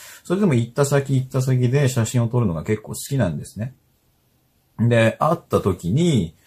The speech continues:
あの、まあ、ちょっと時間があった時にはそれをまあ、自慢げに写真見せてくるっていう感じなんですけど、コンパクトのちっちゃい画面で見せてくるんですよ。あの、そんな人なんですけど、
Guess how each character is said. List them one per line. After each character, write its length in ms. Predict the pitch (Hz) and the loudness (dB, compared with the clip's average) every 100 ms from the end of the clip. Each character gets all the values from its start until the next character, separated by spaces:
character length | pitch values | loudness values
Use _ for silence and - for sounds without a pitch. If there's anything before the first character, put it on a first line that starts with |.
| _ _ _ | _ _ _
あ 160 | 87 85 | -8 -6
の、 200 | 85 85 | -6 -2
ま 100 | 117 | -2
あ、 40 | |
ち 60 | - | 0
ょ 20 | |
っ 20 | |
と 80 | 95 | -4
時 140 | 85 90 | -4 0
間 180 | 98 | 2
が 80 | 98 | 2
あ 40 | 92 | 0
っ 20 | |
た 100 | 87 | -4
時 220 | 85 87 | -8 -8
に 80 | 80 | -10
は 80 | - | -8
そ 100 | 85 | -8
れ 80 | |
を 60 | 85 | -6
ま 80 | 82 | -6
あ、 20 | |
自 140 | 80 | -4
慢 320 | 92 98 95 92 | 0 0 0 0
げ 100 | 90 | -2
に 80 | |
写 140 | 85 85 | -2 -2
真 120 | 90 | 0
見 100 | 101 | 0
せ 100 | 101 | -2
て 80 | 80 | -8
く 160 | - | -6
る 60 | 98 | -4
っ 20 | |
て 220 | - - | -4 -10
い 40 | 76 | -14
う 60 | |
感 160 | 82 82 | -12 -12
じ 60 | 82 | -10
な 80 | |
ん 20 | 78 | -12
で 80 | |
す 60 | - | -10
け 40 | |
ど、 100 | 82 | -12
コ 200 | 82 139 | -2 2
ン 60 | 143 | 6
パ 120 | 98 | 4
ク 80 | - | 2
ト 80 | 87 | -6
の 100 | 78 | -6
ち 120 | 107 | -8
っ 60 | - | 2
ち 80 | |
ゃ 40 | 127 | 2
い 60 | |
画 100 | 90 | 4
面 140 | 87 85 | -2 -2
で 60 | 98 | 0
見 80 | |
せ 80 | 143 | 0
て 80 | 139 | -2
く 100 | 180 | -4
る 80 | 80 | -6
ん 40 | |
で 40 | 127 | -8
す 240 | - - | -8 -12
よ。 80 | - - - - - - - - - | -20 -20 -20 -20 -18 -18 -20 -20 -10
あ 140 | 101 101 | -2 -2
の、 120 | 92 | 0
そ 160 | 147 | 0
ん 60 | 160 | 2
な 80 | 170 | 2
人 220 | - 175 | 2 2
な 120 | 123 | 2
ん 80 | 85 | 2
で 80 | 82 | -4
す 100 | - | -6
け 120 | 90 | -2
ど、 420 | 104 107 87 - | 2 2 0 -8